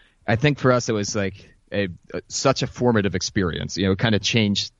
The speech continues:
the way we view things. Like I said, I know other people had parents die much younger, much more tragic ways, all that stuff. Um, but for me, it was, like,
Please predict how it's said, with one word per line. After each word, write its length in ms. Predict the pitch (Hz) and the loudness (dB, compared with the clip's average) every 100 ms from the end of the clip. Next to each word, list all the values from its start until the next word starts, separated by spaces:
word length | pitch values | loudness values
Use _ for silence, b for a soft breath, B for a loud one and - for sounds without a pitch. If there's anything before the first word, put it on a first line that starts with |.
| _ _ _ _ _ _ _ - | _ _ _ _ _ _ _ -6
the 100 | 95 | 2
way 180 | 104 | 2
we 100 | 101 | 2
view 200 | 98 135 | 2 2
things. 240 | 117 87 92 | 2 0 2
Like 140 | 117 | 2
I 60 | 101 | 2
said, 220 | - 98 | 2 2
I 60 | 92 | 2
know 140 | 95 | 2
other 160 | 92 92 | 2 -2
people 460 | - 92 90 87 - - | -4 -2 -2 -2 -6 -6
had 180 | 92 87 | -2 0
parents 340 | 95 87 78 | 2 2 0
die 200 | - 87 | 0 2
much 240 | 82 78 131 | 0 0 2
younger, 440 | 127 113 110 101 | 4 4 4 4
much 200 | 92 92 | 2 -2
more 140 | 92 87 | -4 -2
tragic 380 | 101 92 90 | 2 2 2
ways, 360 | 127 139 117 110 | 4 6 6 4
all 120 | 104 | 2
that 160 | 101 104 | 2 0
stuff. 280 | 98 90 - B B B B _ | 0 -2 -4 B B B B _
Um, 400 | 104 101 98 92 - _ _ - | 2 4 2 0 -4 _ _ 0
but 160 | 117 | 2
for 80 | 135 | 4
me, 260 | 147 143 123 | 6 6 6
it 60 | |
was, 180 | 113 110 | 2 2
like, 320 | 107 101 - | -2 -2 -8